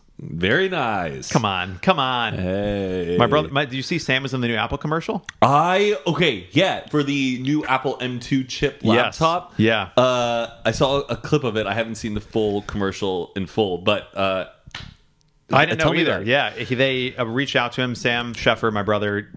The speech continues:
Speaker 2: does, like, YouTube reviews of stuff, and, uh, they, their new product, the M two, they do these videos where they'll explain the, it's like their keynote, but in the opening of the keynote, they pulled a bunch of clips from other tech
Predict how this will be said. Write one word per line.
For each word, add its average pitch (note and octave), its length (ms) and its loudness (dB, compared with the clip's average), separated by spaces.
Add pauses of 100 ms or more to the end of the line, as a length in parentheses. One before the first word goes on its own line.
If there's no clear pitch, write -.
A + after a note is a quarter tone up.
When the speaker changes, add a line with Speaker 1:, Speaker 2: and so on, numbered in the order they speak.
(200)
Speaker 2:
does, A2+ 260 4
like, G2+ 160 -4
YouTube G#2 500 0 (200)
reviews G#2 600 0
of G2 120 -8
stuff, G#2 360 0
and, F#2 280 -4 (420)
uh, G2+ 420 0 (100)
they, A2 520 2
their A2+ 180 2
new A#2+ 360 -2
product, G#2+ 480 -2
the A#2+ 120 -4
M G#2+ 200 -2
two, G2+ 480 0 (340)
they A#2 160 6
do A#2 240 -4
these G2 220 -2
videos G2+ 600 -2
where F#2+ 460 2
they'll G2+ 280 0
explain G#2 360 -4
the, G2 80 -6
it's A#2+ 180 -6
like B2+ 120 -2
their A2+ 120 -2
keynote, G#2+ 540 -2 (260)
but A2+ 140 4
in A2 80 -2
the A2 120 0
opening B2+ 300 0
of G#2 80 -2
the - 60 -6
keynote, A2+ 440 -2
they A2+ 100 -2
pulled B2 280 -2
a G#2 40 -2
bunch G#2 220 -2
of G2 120 -8
clips - 280 0
from A2+ 180 -2
other A2 480 0 (240)
tech - 400 0